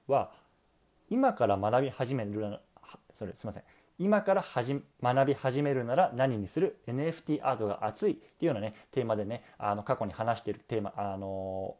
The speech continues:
ー、配信があるので、ここはね、あの、概要欄にリンクを貼っておくのでね、ぜひ聞いてみてください。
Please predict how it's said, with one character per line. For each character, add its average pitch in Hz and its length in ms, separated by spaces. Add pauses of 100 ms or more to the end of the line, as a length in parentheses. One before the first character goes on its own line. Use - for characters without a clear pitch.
(120)
ー、 - 40
配 117 140
信 110 160
が 110 80
あ 110 40
る 104 60
の 101 140
で、 160 260
こ - 120
こ 175 80
は 170 60
ね、 170 140 (260)
あ 117 80
の、 117 120
概 123 180
要 131 80
欄 98 140
に 92 80
リ 110 100
ン 110 80
ク 104 100
を 101 60
貼 107 80
っ 110 60
て - 120
お 107 60
く 110 140
の 95 100
で 95 80
ね、 107 160 (260)
ぜ 123 120
ひ 107 200
聞 113 140
い 104 40
て 113 100
み 104 80
て - 100
く - 140
だ 95 80
さ - 280
い。 - 100